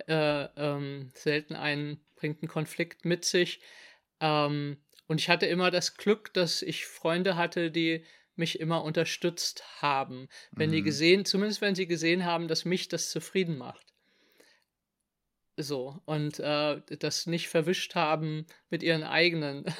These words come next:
Speaker 1: <laughs> mit ihren eigenen, äh, Sachen oder so. Insofern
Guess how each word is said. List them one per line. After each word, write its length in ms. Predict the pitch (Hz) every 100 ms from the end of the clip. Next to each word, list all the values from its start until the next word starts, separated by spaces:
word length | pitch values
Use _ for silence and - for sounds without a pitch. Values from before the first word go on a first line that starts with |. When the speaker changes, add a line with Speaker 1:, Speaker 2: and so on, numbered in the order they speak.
| - - -
Speaker 1:
<laughs> 180 | - - - - -
mit 160 | 165
ihren 240 | 151 151 151
eigenen, 560 | 151 165 165 147 143 151 -
äh, 300 | - 139 135
Sachen 400 | 139 147 - 139
oder 280 | 135 135 135
so. 180 | 139 139
Insofern 500 | 139 156 - 160 160